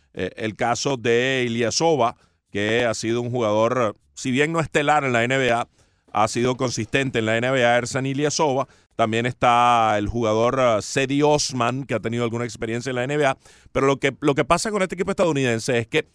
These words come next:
no tiene grandes estrellas, pareciera que no tiene un gran teamwork,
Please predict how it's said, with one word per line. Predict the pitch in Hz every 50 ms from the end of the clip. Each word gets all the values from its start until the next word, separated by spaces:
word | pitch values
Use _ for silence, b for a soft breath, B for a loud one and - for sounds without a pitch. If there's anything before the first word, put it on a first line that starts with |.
| _ _ _ _ _ _ _ _
no | - 104 113 139 147
tiene | - 165 180 185 185
grandes | 180 170 170 175 180 185
estrellas, | 180 170 - 170 151 127 123 127 135 -
pareciera | - 120 117 113 - 147 165
que | 156 170
no | 156 151
tiene | - 170 160 156
un | 147
gran | 135 143 151 160 151
teamwork, | - 170 175 175 165 151 131 120 123 131